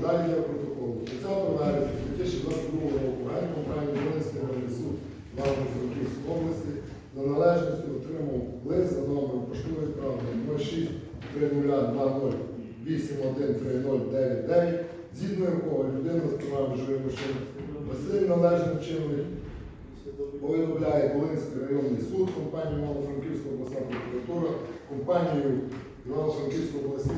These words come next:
компанія, Івано-Франківська дирекція акціонерного суспіль-, суспільства "Укрпошта". Про зміну проживання та про те, що на третього десяте дві тисячі двадцять року жителі за адресою області Івано-Франківська,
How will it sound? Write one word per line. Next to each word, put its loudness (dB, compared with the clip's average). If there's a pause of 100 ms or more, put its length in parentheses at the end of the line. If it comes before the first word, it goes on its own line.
(220)
компанія, 0
Івано-Франківська -2
дирекція 0
акціонерного -4
суспіль-, 0 (760)
суспільства -2
"Укрпошта". 0 (360)
Про -6
зміну 4
проживання 2 (100)
та 2
про 2 (120)
те, 4 (500)
що -8
на 0 (100)
третього 4 (420)
десяте -4 (640)
дві -2
тисячі -4
двадцять 0
року 6
жителі 0
за 2
адресою 0 (580)
області 2
Івано-Франківська, 0